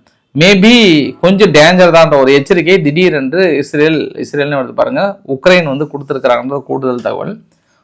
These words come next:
உக்ரைனுடைய மக்கள் குளூர்ல ரொம்ப நடுங்கிட்டு இருக்காங்க. அதனால அவசர அவசரமா இத்தாலியிலிருந்து முப்பத்தி ஒன்பது யூனிட்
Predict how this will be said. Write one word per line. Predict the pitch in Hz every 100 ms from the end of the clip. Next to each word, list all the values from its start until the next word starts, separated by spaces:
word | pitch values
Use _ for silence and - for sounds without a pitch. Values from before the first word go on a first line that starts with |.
| _ -
உக்ரைனுடைய | 143 208 220 226 220 208
மக்கள் | 180 160 190 190 214 - _ _ _ _ _ -
குளூர்ல | 202 220 196
ரொம்ப | 151 151 180
நடுங்கிட்டு | 156 139 175 185
இருக்காங்க. | 160 147 131 120 135 196 - _
அதனால | - 127 127 123 202 277 _ _ _
அவசர | 120 170 190
அவசரமா | 185 165 156 175
இத்தாலியிலிருந்து | 160 143 185 180 160 139 170
முப்பத்தி | 165 147 - 190 190
ஒன்பது | 160 143 131
யூனிட் | 131 143 151 131